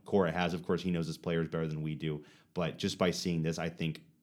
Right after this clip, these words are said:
Game six, Eovaldi. Eovaldi's your guy. Eovaldi is the guy you gotta ride. Um, and then, <laughs> I mean, I wouldn't be surprised if Eovaldi is somehow lurking in the bullpen of Game seven. You know,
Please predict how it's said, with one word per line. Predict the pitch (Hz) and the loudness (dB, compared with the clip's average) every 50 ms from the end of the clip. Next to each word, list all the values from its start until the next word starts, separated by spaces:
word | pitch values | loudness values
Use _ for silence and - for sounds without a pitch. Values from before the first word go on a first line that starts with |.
| - | -8
Game | - 95 90 87 78 | -2 -2 0 0 -2
six, | - - - 87 82 - - - - | -2 -2 -2 -2 -2 -4 -6 -8 -6
Eovaldi. | 92 82 80 82 82 78 85 85 82 104 104 | -4 0 0 0 2 2 0 0 2 4 6
Eovaldi's | 110 147 156 147 147 110 | 8 8 8 8 8 6
your | 107 107 | 4 4
guy. | 85 82 82 - - - - | 2 0 -2 -4 -6 -12 -8
Eovaldi | 98 95 87 104 107 110 104 110 | -6 0 2 2 4 4 4 2
is | 104 90 | 2 0
the | 98 95 | 0 0
guy | 85 95 92 | 0 2 2
you | 90 87 90 | 2 2 2
gotta | 87 90 85 82 | 2 2 2 2
ride. | 82 85 82 80 78 80 78 - - - - - - _ - | 2 2 2 2 2 0 -2 -4 -8 -18 -20 -20 -20 _ -6
Um, | - 90 85 80 76 76 76 - - | -2 0 0 0 0 -2 -2 -4 0
and | 98 101 98 | 2 4 4
then, | 95 92 90 82 - - - - - - - - | 4 4 4 2 -2 -6 -14 -20 -20 -20 -20 -20
<laughs> | _ _ _ _ _ _ - | _ _ _ _ _ _ 0
I | - - - - | 0 6 8 10
mean, | 175 139 123 | 10 10 10
I | 117 113 120 | 8 8 8
wouldn't | 117 117 127 123 | 8 8 8 8
be | 123 120 | 8 6
surprised | 110 - 117 95 95 104 110 107 92 101 | 6 4 4 2 4 4 6 6 6 4
if | 95 | 2
Eovaldi | 107 101 87 101 98 98 87 104 98 | 2 2 4 4 4 6 6 6 4
is | 95 92 - | 4 4 4
somehow | - 98 98 95 98 95 90 | 2 2 2 4 4 4 4
lurking | 87 82 87 95 92 - - 98 | 4 6 4 4 4 2 2 0
in | 95 92 | 2 2
the | 90 82 | 0 2
bullpen | 90 90 90 85 - 90 87 | 4 4 4 4 4 2 0
of | 82 78 | 0 0
Game | - 85 82 | 0 0 0
seven. | 78 - - 80 78 - 76 69 73 | 0 -2 -2 -4 -4 -4 -6 -8 -4
You | 87 90 82 | -2 0 0
know, | 80 73 73 | 0 -2 -4